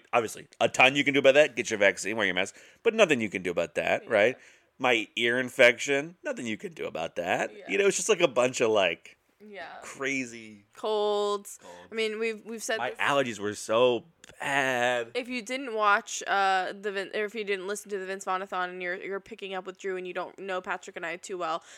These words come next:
Speaker 2: um, Patrick is a teacher, so there's really
Speaker 1: I didn't even think about that. That there are people who are listening to this for the first time.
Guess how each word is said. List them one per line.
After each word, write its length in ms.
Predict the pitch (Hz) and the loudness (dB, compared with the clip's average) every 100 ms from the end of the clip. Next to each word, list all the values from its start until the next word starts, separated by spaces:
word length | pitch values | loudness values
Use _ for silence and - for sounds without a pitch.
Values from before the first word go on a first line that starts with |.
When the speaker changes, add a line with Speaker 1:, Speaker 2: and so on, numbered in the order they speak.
| - - | -12 -2
Speaker 2:
um, 220 | 202 190 | 0 0
Patrick 320 | 233 240 254 | 0 -2 -4
is 140 | 240 | -8
a 60 | 226 | -8
teacher, 440 | - 185 196 185 | -12 -10 -6 -6
so 280 | 202 - 190 | -6 -4 -4
there's 200 | 175 196 | -4 -6
really 300 | 196 190 190 | -6 -4 -4
Speaker 1:
I 40 | 247 | -6
didn't 140 | 349 | -4
even 200 | 135 98 | -2 -2
think 260 | - 107 110 | -4 -4 -2
about 240 | 87 78 | -2 -4
that. 140 | - | -6
That 100 | 98 | 0
there 100 | 113 147 | 6 6
are 40 | |
people 300 | - 160 151 | 4 -4 0
who 100 | 127 | 2
are 80 | 113 | 2
listening 380 | 98 98 131 120 | 0 -4 -6 -4
to 100 | 117 | -2
this 160 | 117 | -2
for 120 | - 101 | -2 -2
the 120 | 90 | -2
first 460 | - 95 107 - | -2 0 0 -2
time. 340 | - 87 107 | -6 -4 -4